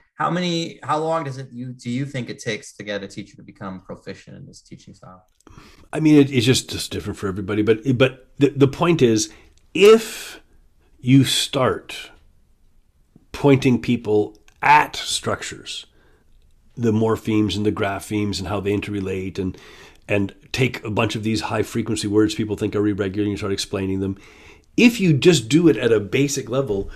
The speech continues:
Speaker 2: what we find is there's a lot of interest. I, I, I had a great story one time. I did a workshop in, in San Francisco, and this teacher came who was from a grade one teacher, and she was, like, giddy with excitement.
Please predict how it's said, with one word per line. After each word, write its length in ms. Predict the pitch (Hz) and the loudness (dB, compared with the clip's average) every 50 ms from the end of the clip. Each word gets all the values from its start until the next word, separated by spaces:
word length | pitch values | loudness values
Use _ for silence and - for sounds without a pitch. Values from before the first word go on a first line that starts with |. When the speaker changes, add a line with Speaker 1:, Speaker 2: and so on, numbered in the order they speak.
| - - - | -18 -14 -6
Speaker 2:
what 160 | 135 139 139 | -4 -2 0
we 100 | 135 123 | 0 -2
find 360 | - - 220 262 254 202 131 | 0 0 -2 0 0 2 2
is 400 | 104 95 101 127 139 - - - _ _ _ _ _ _ _ _ _ _ _ - - _ _ _ _ _ _ _ _ _ - - _ | 2 2 2 0 -2 -4 -8 -10 _ _ _ _ _ _ _ _ _ _ _ -20 -20 _ _ _ _ _ _ _ _ _ -20 -16 _
there's 280 | 139 131 185 220 190 208 | -4 0 2 2 4 4
a 60 | 214 | 4
lot 320 | 202 180 175 180 185 196 | 4 4 2 0 0 0
of 80 | 196 196 | 2 2
interest. 340 | 233 233 - 127 - - - 135 | 2 2 2 -2 -2 -2 0 2
I, 80 | 135 | 2
I, 340 | 135 135 135 135 131 135 135 | 2 4 2 0 0 2 2
I 40 | 131 | 2
had 100 | 135 131 | 2 2
a 40 | 135 | 4
great 220 | 127 143 147 139 | 4 4 4 4
story 260 | - - 151 143 139 | 2 4 6 6 6
one 220 | 135 127 131 123 120 | 6 4 2 2 2
time. 180 | 131 131 123 | 0 0 2
I 40 | 120 | 0
did 140 | 120 117 117 | 0 0 0
a 40 | 117 | -2
workshop 500 | 110 120 117 117 - 127 113 117 - 120 | -2 -2 -4 -4 -4 -4 -4 -2 -2 -2
in, 240 | 107 107 107 107 - | -4 -4 -6 -8 -6
in 400 | 113 107 107 104 107 110 - - - 95 | -4 -4 -4 -4 -6 -8 -10 -10 -10 -8
San 180 | - - 120 110 | -6 -4 -4 -4
Francisco, 600 | 107 107 - 113 110 - - 117 113 113 110 110 | -4 -6 -6 -6 -6 -4 -2 2 2 4 4 2
and 160 | 104 101 101 | 0 0 -4
this 120 | 101 - | -4 -6
teacher 280 | - - 131 127 127 117 | -4 -6 -6 -6 -6 -10
came 260 | - - 113 110 110 | -6 -4 -4 -2 -2
who 60 | 110 | -2
was 100 | 107 101 | -4 -4
from 200 | 104 - 107 104 | -6 -8 -8 -10
a 40 | 107 | -8
grade 240 | 95 92 120 117 110 | -6 -4 -4 -4 -2
one 220 | 101 110 107 104 | -2 -2 -4 -2
teacher, 480 | 104 113 107 98 - 107 104 104 101 - - _ - - - - - - _ _ | -4 -6 -8 -6 -4 -4 -4 -6 -6 -10 -18 _ -20 -20 -20 -20 -20 -20 _ _
and 140 | - 123 123 | -2 -2 0
she 140 | - 143 151 | 2 0 2
was, 200 | 139 127 113 117 | 2 0 0 2
like, 280 | 139 131 127 117 110 98 | 2 2 2 0 -4 0
giddy 260 | 131 147 151 147 143 | 2 4 4 4 4
with 200 | 131 123 113 107 | 2 0 -2 -4
excitement. 480 | 95 - - 98 87 - - - - | -6 -8 -8 -10 -10 -12 -14 -18 -20